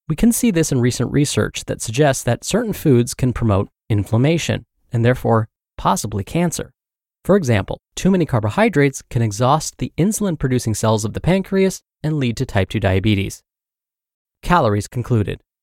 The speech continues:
We also know that the calories in versus calories out equation is slightly more complicated than we originally thought. Keeping all of this in mind,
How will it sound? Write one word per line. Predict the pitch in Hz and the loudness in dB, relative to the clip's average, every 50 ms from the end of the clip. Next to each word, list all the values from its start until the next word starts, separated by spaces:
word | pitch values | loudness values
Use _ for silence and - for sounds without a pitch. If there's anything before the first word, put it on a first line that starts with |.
| _ _ _ _ _ _ _ _ _ _ _ _ _ _ _ | _ _ _ _ _ _ _ _ _ _ _ _ _ _ _
We | - 156 - | -2 0 2
also | - 226 262 - 240 | 2 2 0 0 -2
know | 165 127 120 117 | 0 2 2 2
that | 113 120 - | 0 -2 -2
the | 120 | -4
calories | - - - 143 156 190 220 226 208 170 - | -6 -2 0 2 2 2 2 0 -2 -4 -4
in | - - 127 123 127 120 | -2 -2 0 0 0 -2
versus | 110 110 - 117 107 | -4 -6 -6 -8 -10
calories | - - - 120 113 113 107 110 101 107 | -10 -6 -2 0 2 2 2 2 2 2
out | 143 202 247 | 2 2 2
equation | 226 - - - 117 110 110 104 113 117 - _ _ | 2 0 2 2 2 2 4 2 2 0 -2 _ _
is | - 117 - | -6 -4 -4
slightly | - - - - - 254 269 285 240 | -4 -4 -2 0 0 0 0 0 0
more | 208 151 143 147 | 2 2 2 0
complicated | - - 135 127 110 - 113 - 110 107 104 110 | 0 0 0 2 2 0 0 0 0 0 2 0
than | 104 101 98 98 | 0 0 0 0
we | 98 | 0
originally | 95 92 98 95 95 104 98 98 95 | 0 0 0 0 0 -2 -2 -4 -4
thought. | 92 - 147 143 120 - - _ _ _ _ _ _ _ _ _ _ _ _ _ _ | -4 -2 0 0 0 0 -4 _ _ _ _ _ _ _ _ _ _ _ _ _ _
Keeping | - 120 104 117 113 | -4 -4 -2 -2 -2
all | 110 110 104 104 | 0 0 0 0
of | 107 101 | 0 0
this | 104 101 - | -2 -2 -2
in | 107 101 | 0 0
mind, | 117 151 165 151 123 123 123 113 | 2 2 2 2 2 2 0 -4